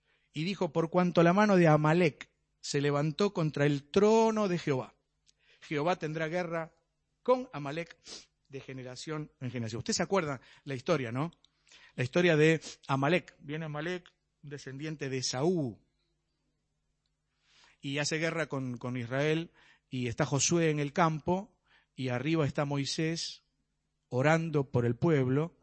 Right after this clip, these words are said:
y como s-, era viejito ya, y ya se le caían las manos, viene Aarón por un lado y Hur por el otro, para levantar las manos al siervo de Dios. Y cuando bajaba las manos,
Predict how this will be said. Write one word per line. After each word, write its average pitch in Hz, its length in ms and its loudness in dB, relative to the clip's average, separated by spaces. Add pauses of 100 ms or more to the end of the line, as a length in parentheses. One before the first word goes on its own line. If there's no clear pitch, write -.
(540)
y 123 200 -4
como 123 260 0
s-, - 300 -6
era 160 140 0
viejito 160 460 -4
ya, 160 280 0
y 131 120 -8
ya 127 120 -4
se 143 120 -8
le 139 80 -6
caían 156 260 -2
las 156 80 0
manos, 170 340 0
viene 151 280 0
Aarón 170 320 4
por 175 140 -4
un 180 120 -4
lado 190 480 -4
y 143 140 0
Hur 185 240 4
por 190 120 -2
el 196 100 -2
otro, 202 340 -4 (280)
para 160 280 4 (160)
levantar 139 420 0
las 135 140 0
manos 143 340 -2 (160)
al 123 120 -8
siervo 135 280 -4
de 120 80 -4
Dios. 127 360 -8 (240)
Y 156 100 0
cuando 185 260 2
bajaba 220 300 4
las 208 140 4
manos, 269 400 2